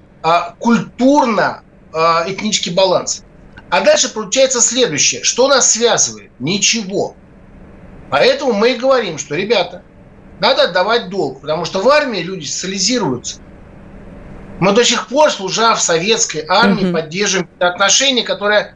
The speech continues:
Speaker 1: с разными гражданами разных стран теперешних, да? Но самое главное,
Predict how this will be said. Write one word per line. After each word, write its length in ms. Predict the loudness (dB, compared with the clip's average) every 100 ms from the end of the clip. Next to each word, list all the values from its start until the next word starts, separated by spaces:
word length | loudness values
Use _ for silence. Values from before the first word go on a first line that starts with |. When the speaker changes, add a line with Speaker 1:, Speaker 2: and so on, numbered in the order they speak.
| -6
Speaker 1:
с 120 | 0
разными 680 | 2 2 0 -2 -2 -2 -8 -20 -4
гражданами 460 | 2 2 2 0
разных 320 | 2 0 -4 -6
стран 360 | 0 0 0
теперешних, 600 | -8 -12 -8 -8 -8 -10
да? 220 | -4 -4 -6 -18 -20 -20 -20 -20 -20 -20 -6
Но 300 | 0 4 4
самое 500 | 2 2 2 2 0
главное, 580 | 0 0 2 0 -8 -16